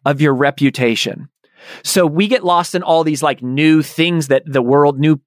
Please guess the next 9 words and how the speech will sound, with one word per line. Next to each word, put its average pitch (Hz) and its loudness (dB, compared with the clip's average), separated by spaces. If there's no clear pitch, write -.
new 143 0
types 147 -4
of 120 -2
medium, 135 2
but, 156 2
but 151 -2
really 147 0
it 185 0
is 196 0